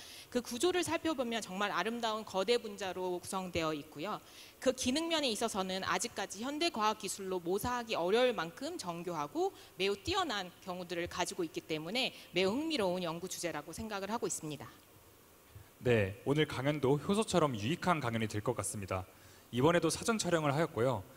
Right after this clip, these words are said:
Speaker 2: 강연이 약 이십오 분 동안 나가는 중에 교수님과 저는 댓글로 유튜브에 있는 여러분과 실시간으로 채팅을 진행하도록 하겠습니다.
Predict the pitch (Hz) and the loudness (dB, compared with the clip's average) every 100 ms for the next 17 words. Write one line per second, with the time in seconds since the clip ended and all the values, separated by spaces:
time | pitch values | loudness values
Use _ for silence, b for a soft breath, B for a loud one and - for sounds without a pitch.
0 | B - 131 131 135 117 110 110 123 143 | B -6 -2 0 2 4 2 0 -2 0
1 | - 117 127 135 127 107 95 120 127 - | 2 2 2 2 2 2 2 2 0 -2
2 | 92 127 B B B - 135 147 160 151 | -2 -4 B B B -2 2 2 4 4
3 | 123 120 113 113 120 104 110 92 - - | 4 0 0 0 2 4 4 0 -10 -12
4 | 123 - 156 151 135 110 107 104 92 101 | -2 2 4 4 4 4 2 0 0 -2
5 | 143 B B - 214 - 196 170 156 143 | -2 B B -2 2 4 4 4 2 2
6 | 214 202 190 165 113 104 101 - 160 160 | 0 2 0 0 0 0 0 0 0 2
7 | 113 92 82 | -2 -4 -6